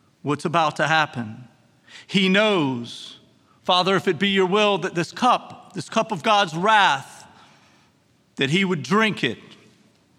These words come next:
on our behalf." He would have seen them coming from a long distance away.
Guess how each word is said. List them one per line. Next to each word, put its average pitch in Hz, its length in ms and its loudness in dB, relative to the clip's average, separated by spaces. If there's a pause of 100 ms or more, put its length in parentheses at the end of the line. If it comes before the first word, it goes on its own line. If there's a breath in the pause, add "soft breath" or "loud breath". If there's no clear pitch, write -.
(220)
on 156 160 2
our 165 240 4
behalf." 147 720 0 (1800)
He 143 160 -6
would 143 140 -4
have 131 100 -6
seen 160 300 -4
them 139 160 -4
coming 135 480 -4 (200)
from 120 160 -10
a 127 60 -4
long 160 360 2
distance 156 380 -8
away. 165 480 -2